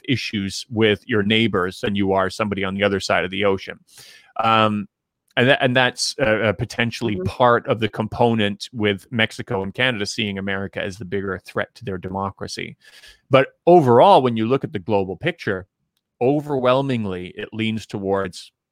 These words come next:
Speaker 1: pretty much everybody thinking that America is the bigger threat. And that is, yeah,
Speaker 2: I mean,
Speaker 1: very
Speaker 2: there's
Speaker 1: interesting.
Speaker 2: that. And there's also two issues that people raised in that same survey about what,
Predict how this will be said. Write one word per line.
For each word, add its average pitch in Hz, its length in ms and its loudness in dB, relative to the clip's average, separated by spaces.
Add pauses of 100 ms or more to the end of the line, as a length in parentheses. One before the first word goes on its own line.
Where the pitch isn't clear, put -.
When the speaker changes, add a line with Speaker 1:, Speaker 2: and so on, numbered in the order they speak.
(100)
Speaker 1:
pretty 107 220 -8
much 120 160 -4
everybody 123 320 0
thinking 101 320 -6
that 98 140 -2 (100)
America 104 500 0
is 101 180 -6
the 98 80 -14
bigger 92 280 -8
threat. 98 320 -8 (640)
And 110 120 0
that 160 140 4
is, - 380 0 (420)
yeah, 117 200 -2 (640)
Speaker 2:
I 247 100 -2
mean, 269 100 -2
Speaker 1:
very 233 120 2
Speaker 2:
there's 254 120 -2
Speaker 1:
interesting. 269 180 2
Speaker 2:
that. - 340 -2
And 277 80 0
there's 269 160 2
also 233 440 0
two 262 320 -2
issues 180 720 -2
that 185 240 4
people 190 300 -2
raised 196 320 2
in 170 60 -2
that 160 180 -2
same 196 200 2
survey 151 440 0
about 156 340 2
what, 190 380 6